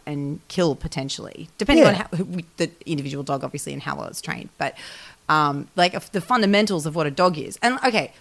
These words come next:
Speaker 2: But a
Speaker 1: look,
Speaker 2: lo-, a, a
Speaker 1: dogs
Speaker 2: dog's
Speaker 1: to one
Speaker 2: loyal to
Speaker 1: side.
Speaker 2: you, and then, and if you drop dead, and if the dog's starving, it'll eat you.
Speaker 1: Yeah.
Speaker 2: Right? But if we're on an island and I drop dead,
Speaker 1: <laughs>
Speaker 2: like, you, you should eat me, but you
Speaker 1: I feel like the dog will think,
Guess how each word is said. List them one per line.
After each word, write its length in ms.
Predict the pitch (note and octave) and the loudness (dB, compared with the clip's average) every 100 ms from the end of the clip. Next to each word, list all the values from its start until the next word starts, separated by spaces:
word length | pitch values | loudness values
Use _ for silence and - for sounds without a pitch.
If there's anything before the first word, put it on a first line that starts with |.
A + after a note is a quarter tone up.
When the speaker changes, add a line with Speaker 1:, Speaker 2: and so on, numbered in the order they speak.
| _ | _
Speaker 2:
But 120 | B3+ | 4
a 40 | A3+ | 6
Speaker 1:
look, 160 | A3 C4 | 6 6
Speaker 2:
lo-, 20 | |
a, 20 | A3+ | 4
a 20 | |
Speaker 1:
dogs 40 | - | 10
Speaker 2:
dog's 220 | B3+ G#3 | 8 8
Speaker 1:
to 80 | F3+ | 6
one 120 | F#3 | 8
Speaker 2:
loyal 100 | G3+ | 8
to 40 | F3+ | 4
Speaker 1:
side. 280 | D#3+ C3 C3 | 2 0 0
Speaker 2:
you, 100 | G3 | 0
and 160 | D#3+ F3 | 2 2
then, 280 | F#3 F3+ F3 | 2 0 -2
and 140 | F3 E3 | 0 0
if 160 | D3+ | 0
you 80 | G#3 | 0
drop 220 | D#3+ C#3+ | 2 0
dead, 280 | D3 D#3 B2+ - - | 2 2 0 -4 -10
and 140 | - D3+ | -2 0
if 80 | C#3 | 2
the 80 | |
dog's 200 | D3+ D#3 | 4 4
starving, 380 | - E3 D#3 C3 | 4 4 4 0
it'll 240 | A#2+ C3 D3 | -2 0 2
eat 140 | E3+ | 0
you. 180 | B2 - _ - | -4 -12 _ -6
Speaker 1:
Yeah. 160 | F#3+ E3+ | -2 2
Speaker 2:
Right? 300 | D3 C3+ - - - _ _ | 4 4 2 -6 -20 _ _
But 280 | F3 E3+ - - - - | 6 6 2 -14 -16 -6
if 120 | G3 | 2
we're 100 | F3+ A3 | 6 8
on 100 | E3 | 6
an 100 | D3+ | 4
island 360 | F#3+ G3+ D#3 | 4 4 2
and 100 | C#3+ | 2
I 140 | D#3+ F3+ | 2 2
drop 240 | D#3+ C3+ | 2 0
dead, 240 | C3 A2+ D3 C3 - - | -4 -6 -10 -14 -14 -8
Speaker 1:
<laughs> 520 | F#3 - - - F#3 | -6 -6 -12 -10 0
Speaker 2:
like, 240 | F#3+ G3 G3 | 4 4 2
you, 80 | |
you 180 | A3 A3 | 2 4
should 220 | A3+ A#3 | 6 8
eat 180 | G#3+ C3 | 6 4
me, 240 | C3 B2 C#3+ | -2 -4 -2
but 140 | - | 0
you 140 | D#3+ E3 | 4 4
Speaker 1:
I 80 | |
feel 180 | C#4+ F#4+ | 4 4
like 140 | G#4+ A4 | 4 2
the 60 | E4+ | -2
dog 380 | A#3 A3+ B3+ C4 | 2 4 4 2
will 140 | C4 | -4
think, 340 | - A3 G#3+ | 0 0 0